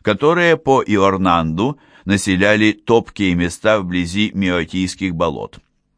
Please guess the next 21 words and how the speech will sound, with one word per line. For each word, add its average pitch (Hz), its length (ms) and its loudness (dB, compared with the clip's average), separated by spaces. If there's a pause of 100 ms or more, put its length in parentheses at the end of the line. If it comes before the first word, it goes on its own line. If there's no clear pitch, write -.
(180)
По 107 160 2
местожительству 90 1000 -4
елуры 90 720 -2 (420)
оказываются 185 760 0
тоже 139 400 0 (100)
уннами, 87 720 -2 (260)
и 98 120 0
не 101 120 2
мудрено, 151 580 0
что 87 220 0
один 85 340 0
писатель 85 500 -2
разумел 85 640 -2
их 87 160 -6
под 85 180 -4
именем 85 420 -2
елуров, 113 720 -2 (420)
а 101 120 -2
другой 147 360 0
под 131 220 -4
именем 123 420 0